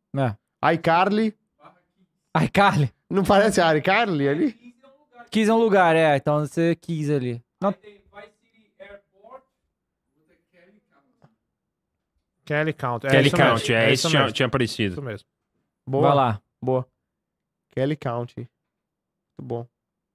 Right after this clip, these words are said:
Speaker 3: Parece aquela cantora, né?
Speaker 1: Kelly Clarkson?
Speaker 2: Kelly Key?
Speaker 3: Ok.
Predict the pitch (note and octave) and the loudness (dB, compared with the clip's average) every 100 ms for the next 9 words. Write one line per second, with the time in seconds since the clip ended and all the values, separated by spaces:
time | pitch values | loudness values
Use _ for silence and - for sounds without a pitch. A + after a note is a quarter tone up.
0 | _ _ _ _ _ _ D3 F3+ E3+ D#3+ | _ _ _ _ _ _ -12 -10 -6 -6
1 | - B2+ - F#3+ E3+ E3 F3+ _ _ _ | -4 -8 -6 -6 -6 -10 -14 _ _ _
2 | _ _ - A#2+ D#3+ D#3 C3+ A#2+ F3+ G3+ | _ _ -4 -2 0 -2 -2 -4 -4 -4
3 | _ _ - - | _ _ -20 -16